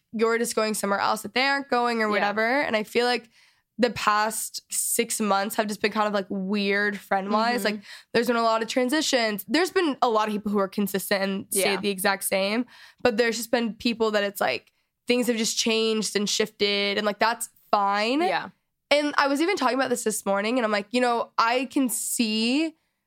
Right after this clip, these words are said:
Speaker 1: how this friendship is not supposed to be, like, my number one right now. Like,
Speaker 2: Mm-hmm.
Speaker 1: I understand that. I know, like, it's so, like, evident as to
Speaker 2: Yeah.
Speaker 1: why. But for some reason,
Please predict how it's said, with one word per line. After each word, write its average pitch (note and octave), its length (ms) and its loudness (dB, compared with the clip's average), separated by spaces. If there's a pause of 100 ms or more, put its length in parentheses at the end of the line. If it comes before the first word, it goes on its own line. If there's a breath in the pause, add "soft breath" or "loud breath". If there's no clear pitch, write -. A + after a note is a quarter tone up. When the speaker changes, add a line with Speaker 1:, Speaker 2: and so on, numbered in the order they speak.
(140)
Speaker 1:
how A3+ 600 2
this G#3+ 360 -2
friendship G#3+ 440 0
is A3 120 0
not G#3 240 0
supposed A3+ 200 -4
to A3 60 -2
be, G3+ 160 0
like, G3 140 0
my G#3 120 2
number G3+ 360 0
one F3+ 160 0
right D3+ 180 -4
now. G2+ 220 -2
Like, G#3+ 200 0
Speaker 2:
Mm-hmm. F#3+ 140 -2
Speaker 1:
I A3+ 140 2
understand G#3+ 480 -2
that. A3+ 320 0
I G3+ 100 -2
know, G3+ 380 0
like, A#3 140 0 (180)
it's C4 240 -2
so, A#3+ 320 2
like, A3+ 300 -2
evident G3 440 0
as - 180 -2
to G3+ 100 -2
Speaker 2:
Yeah. - 40 -6
Speaker 1:
why. G#3+ 560 0 (420 loud breath)
But B3+ 140 2
for B3+ 140 2
some A#3+ 360 0
reason, B3+ 580 0